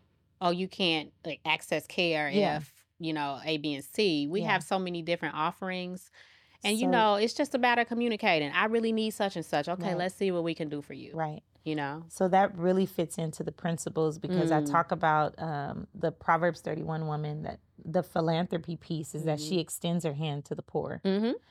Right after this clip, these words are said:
Speaker 2: And so you have positioned yourself outside of a system,
Speaker 1: Right.
Speaker 2: created something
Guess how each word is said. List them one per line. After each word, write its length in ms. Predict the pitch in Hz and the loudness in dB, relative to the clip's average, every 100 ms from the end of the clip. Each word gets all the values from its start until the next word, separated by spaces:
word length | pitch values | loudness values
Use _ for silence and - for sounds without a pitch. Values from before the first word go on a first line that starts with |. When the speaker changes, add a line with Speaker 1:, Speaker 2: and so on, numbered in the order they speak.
| - - - - | -20 -20 -8 -2
Speaker 2:
And 140 | 165 | -2
so 300 | - 202 180 | 2 4 6
you 280 | 170 165 202 | 4 2 4
have 240 | 220 196 | 4 2
positioned 540 | - 175 175 190 202 170 | 0 0 2 2 2 2
yourself 460 | 156 - 151 143 - - | 0 0 0 0 -2 4
outside 680 | 202 226 - - 185 180 | 6 6 2 4 6 6
of 100 | 175 | 4
a 60 | 170 | 2
system, 580 | - 160 - 156 147 156 | 0 0 0 -2 -4 -4
Speaker 1:
Right. 180 | 165 147 | -2 4
Speaker 2:
created 720 | 208 - 180 208 247 214 - | 4 2 4 4 6 4 2
something 640 | - 180 165 - 160 156 | -2 -2 -2 -4 -6 -6